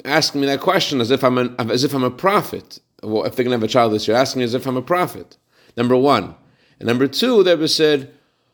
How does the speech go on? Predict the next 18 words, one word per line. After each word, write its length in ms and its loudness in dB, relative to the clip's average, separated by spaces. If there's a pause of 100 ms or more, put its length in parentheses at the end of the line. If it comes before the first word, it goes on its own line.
(880)
"Why 480 4
should 260 0
you 200 4
obligate 500 4
yourself 600 -2
that 120 -4
this 140 0
is 60 -4
going 180 -2
to 100 2
happen 320 0
specifically 800 0
this 320 -2
year?" 260 -6 (1400)
So 180 -2
Rabbi 100 2
Weinberg, 640 2 (540)
uh, 460 -8